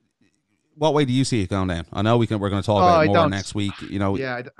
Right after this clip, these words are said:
Speaker 2: I won't get into the, how I see it going or anything, but I, I, but I, I just wanted to ask,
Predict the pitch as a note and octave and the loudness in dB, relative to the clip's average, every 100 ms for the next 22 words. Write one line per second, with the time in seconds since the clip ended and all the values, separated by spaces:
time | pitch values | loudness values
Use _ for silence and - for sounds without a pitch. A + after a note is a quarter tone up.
0 | - _ C3 C#3 E3 F3 D3 D3 C#3 B2+ | -20 _ -4 -2 0 0 0 -2 2 2
1 | B2 G#2+ B2 A2+ A2 F#2 G#2 A#2 A2+ B2 | 2 -2 -2 0 -2 -4 -2 2 2 0
2 | A2 A2+ A#2+ A#2 A2 G#2+ B2 C3 A#2+ C#3+ | 0 2 2 2 2 2 4 2 0 -8
3 | C#3 D3 D3+ D#3+ D#3+ E3 G3+ G3 D#3+ C3 | -2 2 4 4 0 0 0 0 0 -2
4 | G2+ C3+ A2+ - - | 2 0 0 -4 -20